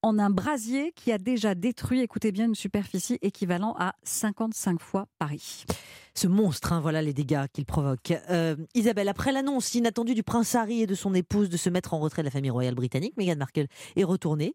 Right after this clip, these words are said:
Speaker 2: au Canada. Elle a rejoint, ça y est, son fils, son petit garçon Archie.
Speaker 1: Et oui, et puis c'est anecdotique, mais ça en dit long quand même sur l'état d'esprit des Britanniques. Le musée, euh, Madame Tussauds de Londres, hein, a retiré aujourd'hui les statues de cire de Meghan et de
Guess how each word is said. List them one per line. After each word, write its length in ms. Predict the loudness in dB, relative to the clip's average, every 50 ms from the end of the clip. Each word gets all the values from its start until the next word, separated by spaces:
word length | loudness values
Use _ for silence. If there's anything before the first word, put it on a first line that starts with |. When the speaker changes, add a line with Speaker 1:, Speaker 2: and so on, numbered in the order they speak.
| _ -2
Speaker 2:
au 60 | -2
Canada. 420 | 0 2 0 0 0 -2 -2 -4 -4 -10 -14 -4 0
Elle 100 | 0 2
a 40 |
rejoint, 380 | 2 0 -2 -2 -4 -6 -6 -6
ça 140 | -2 -2 -2
y 120 | -2 -2
est, 60 | -4
son 400 | -6 -2 -2 0 0 0 0 -2
fils, 340 | -4 -2 -2 -2 -2 -2 -4
son 160 | -4 -4 -6 -6 -6 -16 _
petit 140 | -8 -4 0
garçon 360 | 0 0 0 -2 -10 -12 -12 -6
Archie. 380 | -6 -8 -8 -6 -8 -8 -8 -8 -4 -2
Speaker 1:
Et 120 | 0 0
oui, 140 | 2 0 0
et 40 | -2
puis 140 | -2 -2 -2
c'est 260 | 0 0 -2 0 0
anecdotique, 520 | 0 2 2 0 0 -2 -2 -2 -2 0 0
mais 80 | 0
ça 100 | 2 2
en 80 | 2 2
dit 100 | 2 2
long 140 | 2 2 2
quand 120 | 2 2
même 120 | 2 2
sur 160 | 0 0 0 -2
l'état 240 | -2 0 0 -2
d'esprit 320 | 0 0 -2 -4 -2 -2 0
des 140 | 0 2 2
Britanniques. 480 | 0 0 0 0 0 0 0 -2 0
Le 100 | 0 0
musée, 400 | 2 2 2 2 2 2 2 2
euh, 80 | 2 2
Madame 240 | 2 2 2 2 2
Tussauds 380 | 2 0 0 2 2 0 2
de 60 | 2
Londres, 280 | 2 2 4 4 4 4
hein, 100 | 2 0 0 -4 -14 -20 -20 -16 -6 -4
a 80 | -4
retiré 580 | -2 -2 -2 -4 -4 -4 -4 -4 -4 -4 -4 -4
aujourd'hui 320 | -4 -4 -4 -4 -2 -2
les 100 | -2 -2
statues 320 | -2 -2 -4 -6 -4 -6 -10
de 60 | -4
cire 220 | -2 -2 0 0
de 80 | 0 -2
Meghan 300 | -2 0 0 0 0 -2 -2 -2 -2
et 80 | -4 -2
de 160 | 0 -2